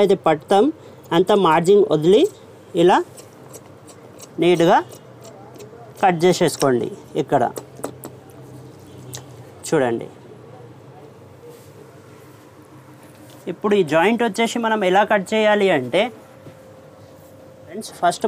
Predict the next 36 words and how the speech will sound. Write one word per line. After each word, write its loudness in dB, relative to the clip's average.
మనం 2
ఈ -2
joint 0
cutting -2
చేయడానికి 0
ఏం -4
చేయాలి 0
అంటే -2
first -4
ఈ 2
extra 0
ఈ 2
కోర్ 4
ఉంది 4
కదా, 4
ఇది 0
కట్ 2
చేసి 0
తీసేయాలి 2
అండి. 2
ప్రతి 0
ఒక్కదానికి 2
మనం 4
ఈ 0
కోర్ 2
అనేది 2
కంపల్సరీ 2
తీసేసుకోవాలి 2
అండి, 2
లేదంటే 2
మనకి -2
దీంట్లో 0
ఎంత -2
మంచిగా 0
మనం, 0
ఆ, 2